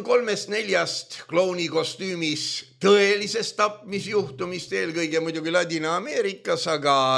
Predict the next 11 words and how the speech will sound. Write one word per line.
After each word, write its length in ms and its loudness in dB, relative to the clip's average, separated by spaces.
ülejäänud 720 2
lood 400 0
on 120 2
pigem 580 -2
niisugused 640 -6
ehmatavad 800 0
ohuolukorrad. 1300 -2
Fenomen 380 2
on 180 0
see, 640 -4
et 240 -4